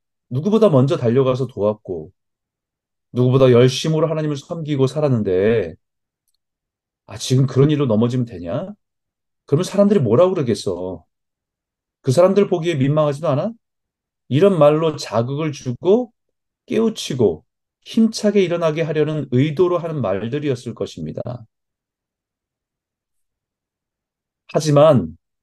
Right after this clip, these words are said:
고통의 한복판에 있는 욥의 입장에서는 동의는 하지만 그럴 힘이 없습니다. 오히려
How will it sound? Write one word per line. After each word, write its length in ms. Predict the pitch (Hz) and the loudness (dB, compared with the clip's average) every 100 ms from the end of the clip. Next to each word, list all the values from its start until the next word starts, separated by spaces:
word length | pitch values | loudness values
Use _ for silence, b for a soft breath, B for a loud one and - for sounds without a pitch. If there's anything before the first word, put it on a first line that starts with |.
| _ _ _ _ - | _ _ _ _ -6
고통의 340 | 165 180 202 | -2 2 4
한복판에 460 | 208 208 208 202 196 | 4 2 0 0 0
있는 160 | 190 | 0
욥의 260 | 165 151 165 | 0 0 0
입장에서는 920 | 135 - 147 135 - 135 131 110 95 - _ _ | -4 -6 -6 -6 -4 -2 0 -2 -6 -14 _ _
동의는 640 | - 123 143 175 175 175 - | 0 2 2 -2 -6 -6 -8
하지만 680 | 131 135 127 110 127 87 80 - _ _ _ _ _ _ _ _ _ _ _ | -6 -4 0 2 2 0 -8 -18 _ _ _ _ _ _ _ _ _ _ _
그럴 220 | - 113 | -4 -2
힘이 220 | 107 139 131 | -2 0 0
없습니다. 640 | - - 87 76 - 104 _ _ _ _ _ _ _ _ _ _ _ _ _ _ _ _ _ _ | -2 -10 -14 -14 -16 -18 _ _ _ _ _ _ _ _ _ _ _ _ _ _ _ _ _ _
오히려 560 | 113 117 120 135 85 | 0 2 4 2 0